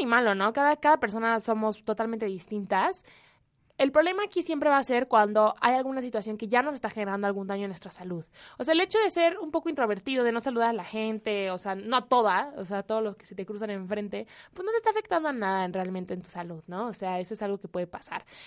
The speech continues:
Pero, ¿qué está sucediendo cuando realmente tu estrés es tanto que tú te estás ca-, generando una respuesta, eh, fisiológica normal en tu cuerpo? Yo creo que eso es lo que hay que saber distinguir. Y bueno, la forma de evaluar el suceso y capacidades para hacerle,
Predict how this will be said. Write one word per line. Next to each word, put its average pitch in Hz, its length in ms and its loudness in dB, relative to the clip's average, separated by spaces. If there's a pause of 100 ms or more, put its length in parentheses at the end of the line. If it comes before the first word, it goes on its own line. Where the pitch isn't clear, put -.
Pero, 285 240 0
¿qué 440 100 -4
está 440 280 -2
sucediendo 214 560 -2
cuando 190 300 -2
realmente 294 580 -2
tu 226 60 -6
estrés 226 400 -4
es - 220 -4
tanto 202 500 -4
que 233 100 -6
tú 269 140 -8
te - 80 -12
estás 330 160 -6
ca-, 330 200 0
generando 240 600 -4
una 220 200 -4
respuesta, 214 600 -4 (400)
eh, 208 320 -2
fisiológica 214 720 -6
normal 185 580 -2
en 202 120 -2
tu 175 120 -6
cuerpo? 180 260 -4
Yo 208 140 0
creo 262 160 0
que 277 220 -10 (100)
eso 359 300 -2
es 330 40 0
lo 269 120 0
que 226 80 -6
hay 220 80 -4
que 220 100 -8
saber 190 300 -10
distinguir. - 540 -20 (680)
Y 294 160 0
bueno, 262 260 2
la 262 160 2
forma 403 240 0
de 392 60 2
evaluar 262 240 4
el 262 80 0
suceso 214 420 -4
y 196 60 -4
capacidades 208 640 -2
para 180 180 -6
hacerle, 202 540 -4